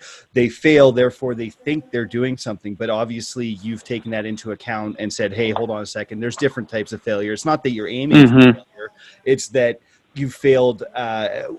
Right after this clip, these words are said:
Speaker 1: after a well thought out experiment or whatever that is. Is that, am I understanding that correctly?
Speaker 2: Yeah, it really, it really, it really is. And there's another sort of, uh, point that in implementing this idea of flow,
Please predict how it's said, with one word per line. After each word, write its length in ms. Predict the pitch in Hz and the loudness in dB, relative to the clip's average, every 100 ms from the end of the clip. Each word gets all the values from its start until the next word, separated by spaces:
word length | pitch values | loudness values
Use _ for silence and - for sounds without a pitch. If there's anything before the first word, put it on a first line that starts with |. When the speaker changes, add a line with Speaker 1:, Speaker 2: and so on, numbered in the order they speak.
| - | -4
Speaker 1:
after 280 | 131 - | -4 0
a 60 | 135 | 0
well 280 | 117 123 123 | 2 4 2
thought 300 | - 123 120 | 0 -6 -4
out 160 | 113 | -4
experiment 600 | 110 - - 131 120 113 | -6 -10 -6 -4 -4 -8
or 100 | 107 | -12
whatever 380 | 107 113 107 101 | -10 -10 -10 -10
that 220 | 104 98 | -12 -12
is. 200 | 95 95 | -14 -16
Is 80 | 107 | -6
that, 220 | 131 131 | -4 -4
am 140 | 127 127 | -6 -10
I 120 | 123 | -8
understanding 400 | 127 127 131 123 | -8 -6 -4 -2
that 120 | 127 | -4
correctly? 380 | 123 131 143 165 - _ _ _ _ | -2 -4 -4 -10 -12 _ _ _ _
Speaker 2:
Yeah, 400 | 139 151 143 117 - - - | 2 4 4 0 -4 -14 -12
it 160 | 104 | -12
really, 360 | 131 151 156 - | -2 0 0 -2
it 80 | - | -4
really, 480 | 139 143 85 - - | -2 -2 -4 -12 -12
it 120 | - | -10
really 300 | 131 135 127 | -4 -2 -2
is. 220 | 123 120 107 | -2 -2 -4
And 180 | 113 | -8
there's 160 | 123 123 | -6 -6
another 400 | 127 120 127 131 - _ _ | -6 -4 -2 -2 -6 _ _
sort 140 | - 123 | -4 -4
of, 180 | 117 - | -4 -8
uh, 160 | 123 107 | -6 -6
point 440 | - 143 135 95 | -4 -2 -2 -2
that 220 | 123 113 - - | 0 -2 -4 -8
in 120 | 123 | -4
implementing 560 | 135 143 139 123 120 113 | -2 -2 -2 0 -2 -4
this 140 | 110 - - - | -6 -8 -16 -6
idea 360 | 117 113 117 | -6 -2 -2
of 80 | 98 - | -2 -4
flow, 340 | - 117 113 | -2 0 0